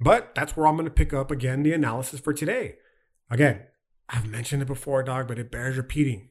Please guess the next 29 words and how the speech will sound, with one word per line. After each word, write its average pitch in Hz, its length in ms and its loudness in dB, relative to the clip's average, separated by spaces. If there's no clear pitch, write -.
As 131 140 -2
a 123 40 4
monist 151 520 4
from 123 120 -2
the 123 60 0
Nawat 127 420 -4
philosophy, 131 640 -8
okay, 143 420 2
I 120 120 0
have 127 200 4
no 135 280 2
difficulty 175 760 2
in 170 120 -6
believing 165 580 0
or 131 180 2
explaining 151 460 2
the 151 100 8
existence 143 560 0
of 143 160 -6
entities 139 540 -2
that 131 360 -2
dualistic 185 560 12
conceptions 143 460 -4
of 139 100 0
reality, 135 400 2
like 139 160 0
the 156 160 -6
Abrahamic 147 460 0
tradition 151 560 2